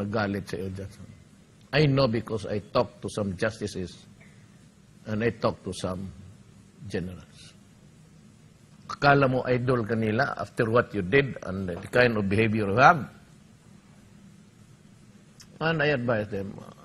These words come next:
pati yung mga, na, na to, pati yung mga directors, gano'n, wag ninyong sigaw-sigawan. Do it as if you are, every answer that is given to you, you are irritated.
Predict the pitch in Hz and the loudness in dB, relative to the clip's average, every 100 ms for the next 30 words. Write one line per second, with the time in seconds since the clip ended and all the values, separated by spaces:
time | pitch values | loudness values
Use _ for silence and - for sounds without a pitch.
0 | - - 170 190 175 151 139 127 113 101 | -16 -4 0 2 2 2 0 0 -2 -4
1 | - - 180 202 - 160 - 117 - - | -12 -12 -4 -2 -2 -6 -8 -12 -14 -20
2 | - - 156 180 185 170 151 135 120 110 | -14 -12 -4 0 0 0 -2 -2 -4 -6
3 | - 123 127 139 - 123 104 101 101 120 | -12 -2 2 2 0 -6 -6 -6 -8 -8
4 | 170 208 214 196 - 143 143 131 113 104 | -4 0 2 0 -2 -2 -2 -2 -6 -4
5 | 98 87 - - - - - - - - | -6 -8 -14 -20 -20 -20 -20 -20 -20 -20
6 | _ 113 131 277 247 190 190 - - - | _ -2 2 4 6 6 4 -4 -20 -20
7 | - - - 262 240 233 233 233 196 190 | -20 -20 -12 -6 -2 0 2 4 4 2
8 | 190 180 196 185 - - 175 170 185 151 | 2 4 4 0 -2 0 2 4 2 2
9 | 123 - 143 - 117 160 156 160 - 143 | -2 -2 -6 -4 2 4 4 2 2 0
10 | 135 160 214 190 - 175 151 - 139 - | 2 2 4 2 2 2 2 2 0 0
11 | 147 113 | -2 -2